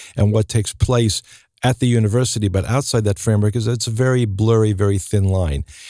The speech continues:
And what I've seen is that it provides an opportunity, particularly for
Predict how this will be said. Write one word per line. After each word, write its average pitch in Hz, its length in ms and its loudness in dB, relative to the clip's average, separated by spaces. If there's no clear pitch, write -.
And 139 80 2
what 147 160 2
I've 190 260 -2
seen 131 280 0
is 113 120 0
that 110 140 2
it 107 140 0
provides 123 440 -2
an 123 80 0
opportunity, 87 680 0
particularly 127 880 0
for 110 340 0